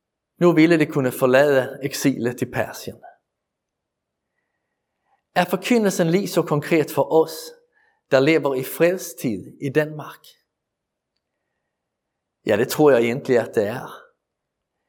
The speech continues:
Det er ikke altid, vi formår at holde fred med hinanden. Også vi rammes af dårligt nyt og rystes i vores eksistens. Vi har vores slaveri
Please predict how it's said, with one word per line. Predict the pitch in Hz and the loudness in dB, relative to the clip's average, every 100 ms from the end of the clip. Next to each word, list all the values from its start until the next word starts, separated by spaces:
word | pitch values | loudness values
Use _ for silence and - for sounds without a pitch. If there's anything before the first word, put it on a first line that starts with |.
| _ _ _ _ _ _ _ - | _ _ _ _ _ _ _ 2
Det | 156 | 2
er | |
ikke | 160 | 6
altid, | 143 156 165 | 4 2 -2
vi | 143 | -4
formår | 139 135 139 135 | -2 0 4 2
at | 135 | 2
holde | 131 123 | 0 -2
fred | - 131 | 0 0
med | 127 131 | 0 -4
hinanden. | 131 107 98 - - _ _ _ _ _ _ _ _ _ _ _ _ _ _ _ _ | -6 -6 -8 -14 -20 _ _ _ _ _ _ _ _ _ _ _ _ _ _ _ _
Også | - 160 160 | 2 2 2
vi | 160 180 | 0 2
rammes | 156 135 127 123 135 | 2 0 -2 -6 -4
af | |
dårligt | 131 151 143 156 151 151 | 0 2 2 2 0 -2
nyt | 127 - - - - _ _ | -6 -8 -18 -20 -20 _ _
og | - 139 135 | 0 2 2
rystes | 147 - - 143 | 0 -2 -6 -2
i | 139 | 0
vores | 131 123 131 | 2 0 -2
eksistens. | 131 - 131 - 98 76 - - _ _ _ _ _ _ _ _ _ _ _ _ _ _ _ _ _ _ _ - | -4 -4 -6 -6 -8 -10 -20 -20 _ _ _ _ _ _ _ _ _ _ _ _ _ _ _ _ _ _ _ 0
Vi | |
har | 185 165 | 2 4
vores | 135 135 170 | 4 4 2
slaveri | 175 165 151 139 131 127 | 0 2 2 2 0 -2